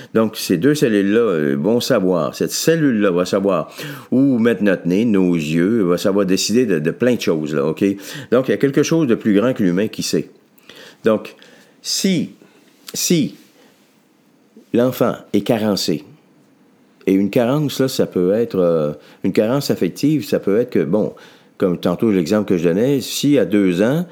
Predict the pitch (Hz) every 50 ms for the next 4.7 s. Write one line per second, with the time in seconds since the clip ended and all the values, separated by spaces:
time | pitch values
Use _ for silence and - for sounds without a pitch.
0 | - - - - - - - - 92 90 85 82 82 85 90 92 95 92 107 104
1 | 90 - - - - 117 120 120 117 - 104 90 90 87 87 92 95 95 - -
2 | 90 82 90 110 135 156 147 - - 87 80 95 92 - 110 98 104 120 135 131
3 | 110 104 95 87 85 85 82 71 78 85 87 85 - - 123 120 107 - - 123
4 | 120 117 95 95 98 90 - - - 135 131 120 98 85